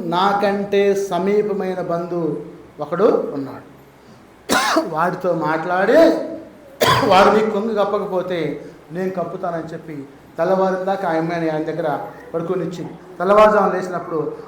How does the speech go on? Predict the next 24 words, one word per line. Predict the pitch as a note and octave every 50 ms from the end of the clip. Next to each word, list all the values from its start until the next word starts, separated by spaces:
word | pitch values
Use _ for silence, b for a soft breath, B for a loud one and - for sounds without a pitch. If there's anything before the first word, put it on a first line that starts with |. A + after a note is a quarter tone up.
| B - C#3
ఆరు | D3 E3+ F#3+ G#3+ A3+ A#3+ B3 B3 A#3+ B3+ B3+ B3+ B3+ B3+ B3+ - - - - - - - - -
కొలల | - F3+ F3+ F#3+ G3+ G3+ G3+ F#3 E3 D3+ D3 D3 - - - - - - - D3
యావలతో | E3 F3 F3+ F#3 F#3 F#3+ F#3+ F#3+ F#3 F#3 F#3 A3 - - - - - - - -
ఆ | - D#3
అమ్మాయిని | E3 E3+ E3+ E3+ E3+ E3 E3 D#3+ E3 G#3+ C#4+ - - - - - - -
దుప్పట్లో | - F3+ F#3 - G3+ G3 G3 F#3+ F3+
పోసి | F#3 F3+ F#3+ F3+
పంపించాడు. | F3+ E3 C#3+ C3+ C3 - C3+ - - - C3
ఆరు | D3 E3 F3 F#3 F#3+ G3 G3 G3+ G3+ G3 G3 G3 - - - - - -
కొలల | E3 E3 E3 D#3+ D#3 - - - - - - - - - - - - - - -
యావలతో | D#3 D#3+ D#3+ E3 E3 E3 D#3 D3 - - C3+ A2 - - - - - - - - - -
దుప్పట్లో | E3+ E3+ - F#3 E3+ F3+ F3+
పోసి | D#3 D3+ C3+ -
పంపించాడు. | - E3 C#3+ B2 C3+ - - - - - - - - - - - - - - - - - - - E3
ఆరు | F#3+ G#3 A#3 B3+ C#4 C#4 C4+ C4+ C4+ -
కొలల | A#3+ A3+ A3 G#3+ A3 A3 G#3+ G3
యావలు | F#3 F#3 F#3 F#3 G3 F#3
అంటే | F3+ E3+ E3+ F#3 G3+ F3
ఏంటి? | C#3+ C3 B2 A#2 - - - - - - - - - - - - - - - - - - - - - - - - - - - - - - - - - - -
ఆరు | D#3 E3+ F#3+ G#3+ G#3+ G#3
కొలల | G#3+ G#3 F#3+ F3+ F#3+ F3+
యావలు | F3 E3+ E3 E3+ E3+ E3
అంటే | D#3+ D3+ D3+ D#3
ఏంటి? | C#3+ C#3+ C#3+ -